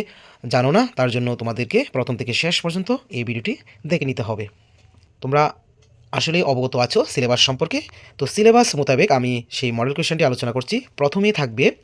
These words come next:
সঠিক উত্তরটি লেখো, এখানে দশ নম্বর থাকবে, দশটি দশ নম্বর। তো পরীক্ষাতে শুধু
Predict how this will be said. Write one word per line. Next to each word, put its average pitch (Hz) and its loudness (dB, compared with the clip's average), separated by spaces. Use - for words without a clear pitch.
সঠিক 180 0
উত্তরটি 143 0
লেখো, 156 2
এখানে 127 0
দশ 127 2
নম্বর 139 4
থাকবে, 117 0
দশটি 120 -2
দশ 117 0
নম্বর। 107 -6
তো - -6
পরীক্ষাতে 196 4
শুধু 156 0